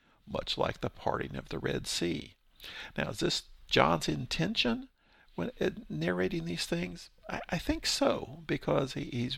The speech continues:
just talking about Moses, and now he's gonna have a miraculous feeding of the people, authority over the sea itself, and as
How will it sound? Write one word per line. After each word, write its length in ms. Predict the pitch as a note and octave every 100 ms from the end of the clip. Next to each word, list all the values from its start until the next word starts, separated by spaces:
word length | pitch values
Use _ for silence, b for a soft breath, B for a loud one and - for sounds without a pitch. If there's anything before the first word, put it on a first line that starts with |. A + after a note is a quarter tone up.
| -
just 340 | - C3+ -
talking 300 | - E3 F3
about 260 | F#3 A#3+ G3+
Moses, 580 | G#3+ C#4+ - - - - B B B B -
and 160 | - B2
now 220 | B2+ C3
he's 120 | B2
gonna 160 | - A#2
have 160 | B2+
a 120 | A#2+
miraculous 640 | B2+ - C3 A#2+ - A2+ -
feeding 400 | - D#3+ E3+ F3+
of 80 | F3+
the 80 | F3+
people, 460 | F3+ F3 F#3+ F3+ - - _ _ -
authority 680 | - - C#3 C#3+ D3 - -
over 300 | C#3 B2 -
the 100 | -
sea 320 | - C3+ C#3
itself, 640 | - - - C#3+ E3+ - _ b b -
and 260 | G3 F#3 G#3
as 460 | F3+ - C#3+ -